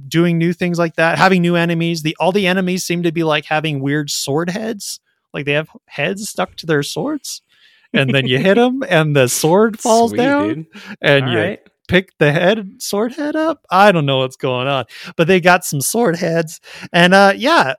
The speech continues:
Speaker 1: it's,
Speaker 2: You're
Speaker 1: it's
Speaker 2: saying
Speaker 1: weird.
Speaker 2: a lot of things right now, Devin.
Speaker 1: I'm saying a lot of things, dude. Um, Trev,
Speaker 2: <laughs>
Speaker 1: so that's, that's,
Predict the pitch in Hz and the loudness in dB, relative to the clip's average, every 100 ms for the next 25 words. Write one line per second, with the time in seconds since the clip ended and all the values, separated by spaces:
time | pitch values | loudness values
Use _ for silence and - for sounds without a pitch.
0 | - 160 151 - - 131 165 170 156 185 | -4 -4 -4 -10 -2 -2 0 4 4 4
1 | 117 117 117 123 104 113 104 104 101 101 | 4 2 0 -4 -6 -6 -6 -6 -8 -8
2 | 101 104 - 156 247 196 147 139 139 131 | -8 -12 -8 -2 2 4 4 6 6 4
3 | - 127 123 113 147 143 208 196 202 202 | 2 -2 -2 0 2 2 4 8 8 6
4 | 247 _ _ - 269 330 392 - - _ | -4 _ _ 0 4 4 2 -4 -20 _
5 | _ - - - - 262 - 190 277 254 | _ -10 -8 -8 -6 -8 -4 2 4 4
6 | 262 - _ 165 202 262 - 185 | 0 -20 _ 0 2 2 -2 -8